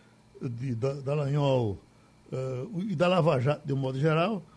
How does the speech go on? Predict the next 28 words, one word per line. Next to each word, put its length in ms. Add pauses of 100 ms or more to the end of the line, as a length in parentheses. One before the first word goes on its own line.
(360)
mas 300
especialmente 720
em 40
cima 240
de 60
Dallagnol, 460
vem 140
sendo 420 (500)
a 200
senadora 420
Cátia 400
Abreu 480 (560)
e 140
o 60
senador 680 (120)
Renan 340
Calheiros. 760 (540)
Mas 220
de 80
um 120
jeito 560
que 320 (120)
eles 520 (320)
fixaram 800 (120)
tanto 260
em, 100
em 240
Dallagnol, 640